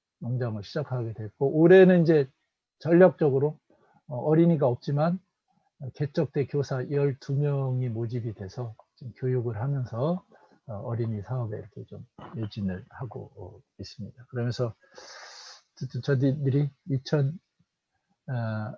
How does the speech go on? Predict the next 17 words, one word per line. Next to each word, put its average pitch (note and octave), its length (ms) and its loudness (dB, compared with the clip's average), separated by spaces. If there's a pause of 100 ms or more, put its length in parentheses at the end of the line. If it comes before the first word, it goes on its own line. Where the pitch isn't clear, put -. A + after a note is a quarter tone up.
백이십 C3+ 480 -4
주년 D3 500 0 (280)
기념 D3 320 0
때는 C#3+ 380 -2
꼭, D#3 240 -2 (680)
어, A2+ 360 -6
삼녀 D#3+ 360 2
희망 C#3+ 300 2
나눔 B2 400 2 (300)
센터를 G#2 1700 -4 (200)
건립을 G2+ 420 -4
하자. - 220 -8 (760)
그런 A#2+ 260 -12
어떤 - 260 -16 (400)
목표를 G#2 520 -8 (420)
가지게 - 460 -14
됐습니다. B2+ 500 -14